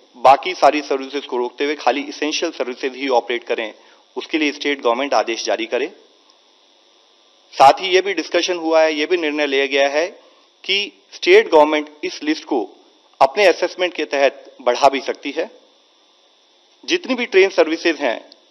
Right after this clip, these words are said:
including suburban rail services, वो इकतीस मार्च तक के लिए स्थगित की जाती हैं।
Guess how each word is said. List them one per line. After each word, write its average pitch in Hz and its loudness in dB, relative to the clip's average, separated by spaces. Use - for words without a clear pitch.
including 175 -6
suburban 165 2
rail 143 -2
services, 139 -4
वो 151 6
इकतीस 165 0
मार्च 143 4
तक 147 -4
के 151 -8
लिए 147 -2
स्थगित 127 -6
की 127 -10
जाती 117 2
हैं। 156 -10